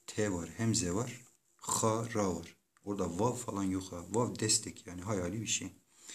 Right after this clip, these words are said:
Me, sa, i, bü demiş. Fe, va,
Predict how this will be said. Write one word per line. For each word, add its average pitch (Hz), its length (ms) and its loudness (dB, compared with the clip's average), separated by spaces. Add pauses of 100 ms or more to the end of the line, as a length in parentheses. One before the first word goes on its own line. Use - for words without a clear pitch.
(840)
Me, 104 540 8
sa, 95 680 8 (100)
i, 135 380 2 (140)
bü 117 340 2
demiş. 87 500 2
Fe, 95 520 4
va, 98 380 4